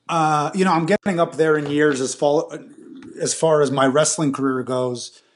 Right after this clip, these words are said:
I'm only thirty-four, but I've been doing this, you know, uh, almost seventeen years now. So pretty much half my life.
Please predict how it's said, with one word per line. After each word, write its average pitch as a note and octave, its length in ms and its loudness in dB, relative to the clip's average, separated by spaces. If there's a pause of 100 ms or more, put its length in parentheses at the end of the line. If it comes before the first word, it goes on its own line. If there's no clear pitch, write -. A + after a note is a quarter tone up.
(400)
I'm C#3+ 160 -2
only D3+ 220 4
thirty-four, D#3+ 760 2
but E3+ 140 0
I've C3 60 -4
been C3+ 180 -6
doing C#3+ 260 -2
this, C#3 220 -8
you D3 80 -4
know, B2+ 320 2
uh, A#2 480 0 (240)
almost C3+ 340 -2
seventeen C#3 500 -2
years D#3+ 320 0
now. B2+ 280 0
So B2 500 0 (300)
pretty C#3+ 140 2
much C3+ 160 -2
half D3 200 0
my C3 140 -2
life. D3 500 0